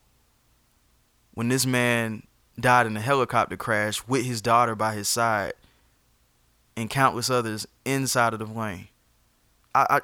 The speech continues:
it's, it's just tone deaf. It's tone deaf. Fuck you, taking a week off.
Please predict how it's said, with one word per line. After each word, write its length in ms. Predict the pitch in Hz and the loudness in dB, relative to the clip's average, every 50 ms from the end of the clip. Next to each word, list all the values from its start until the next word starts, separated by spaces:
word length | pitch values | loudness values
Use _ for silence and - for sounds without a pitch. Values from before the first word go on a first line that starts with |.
| - _ | -2 _
it's, 160 | 151 151 117 | -4 -4 -2
it's 180 | 143 147 127 127 | -2 -2 -2 -2
just 220 | 135 143 - - | -2 -2 -2 0
tone 300 | - 151 147 151 147 143 | 0 0 2 0 0 -2
deaf. 340 | 123 104 71 65 - - - _ _ _ _ _ _ _ _ _ _ _ _ | -4 -6 -8 -8 -10 -16 -20 _ _ _ _ _ _ _ _ _ _ _ _
It's 120 | 120 - | -6 -4
tone 280 | - 143 139 135 127 120 | 0 2 2 2 2 0
deaf. 300 | 101 - - - - - _ _ _ _ _ _ _ _ _ _ _ _ _ _ _ _ _ _ _ _ _ _ _ _ _ _ _ _ _ | -4 -6 -8 -10 -14 -18 _ _ _ _ _ _ _ _ _ _ _ _ _ _ _ _ _ _ _ _ _ _ _ _ _ _ _ _ _
Fuck 380 | - - - 139 151 160 - | -10 -2 0 0 0 0 -2
you, 340 | 139 127 120 120 123 135 131 135 - - | -4 -2 -2 -2 -4 -6 -8 -14 -10 -4
taking 260 | - 135 131 131 139 | -2 0 0 0 0
a 80 | 139 135 | -2 0
week 220 | 139 139 131 - | 0 -2 0 0
off. 340 | 117 92 69 - - - - | -2 -2 -2 -4 -8 -12 -16